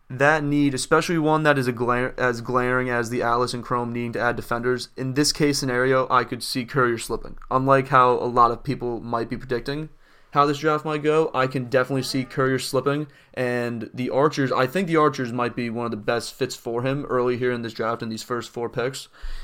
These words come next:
The Archers just lost two midfielders in Dan Epp and Jordan McIntosh to expansion. Epp is one of the fastest players in the league. He was a dangerous two-way threat at midfield, so expect Chris Bates to replace him, and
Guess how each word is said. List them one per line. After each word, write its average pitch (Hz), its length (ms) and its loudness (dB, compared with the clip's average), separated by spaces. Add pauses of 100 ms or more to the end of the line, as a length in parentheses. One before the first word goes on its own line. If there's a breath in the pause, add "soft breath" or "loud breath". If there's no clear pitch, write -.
(200 loud breath)
The 143 120 2
Archers 180 400 2
just 143 340 2
lost 139 320 2
two 147 80 0
midfielders 135 580 0
in 120 400 -6
Dan 127 220 2
Epp 117 340 -2
and 117 360 -4
Jordan 117 260 -2
McIntosh 120 540 -2
to 117 100 -4
expansion. 117 560 -6 (340 soft breath)
Epp 135 160 4
is 143 120 -2
one 143 100 0
of 139 80 2
the 127 60 2
fastest 127 500 0
players 127 240 2
in 123 80 -4
the 120 80 -6
league. 117 280 -4
He 123 100 -4
was 113 100 -6
a 113 60 -6
dangerous 123 420 -4
two-way 123 280 -2
threat 120 280 -2
at 117 100 -4
midfield, 123 440 -2
so 120 160 -6
expect 127 460 -6 (180)
Chris 127 180 -4
Bates 123 260 -2
to 120 120 -6
replace 113 400 -4
him, 120 200 -8
and 113 440 -8